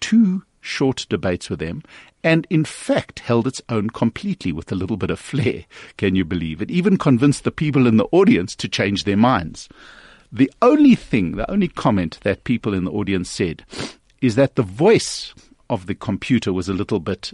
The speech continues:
uh, robotic. It wasn't human. But the arguments, uh, were unbelievable. I mean, for example,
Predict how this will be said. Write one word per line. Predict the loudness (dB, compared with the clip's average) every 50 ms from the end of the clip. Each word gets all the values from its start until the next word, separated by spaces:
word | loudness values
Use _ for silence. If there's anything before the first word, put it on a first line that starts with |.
| -14 -12
uh, | -10 -8 -8 -8 -10 -10 -8
robotic. | -4 -4 -4 -2 0 -2 -2 -2 -4 -12 -12 -12
It | -8 -4
wasn't | -4 -2 -2 -2 -4 -6 -6
human. | -4 -4 -2 -2 -4 -8 -14 -16 _ _ -20 -20 -14 -6
But | -4 -4 -2 2
the | 0 0 0 0
arguments, | 2 4 4 4 4 4 2 2 0 0 -4 -10 -14 -14 -14 -14 -16 _ _ _ -12
uh, | -6 -2 -2 0 0 -2 -4
were | -4 0 0 0 0 0
unbelievable. | 0 2 2 2 2 2 0 0 0 -2 -2 -2 -4 -4 -4
I | -2
mean, | 0 0 0
for | -2 -2 0 0
example, | 0 0 2 2 4 4 4 4 0 -4 -10 -12 -12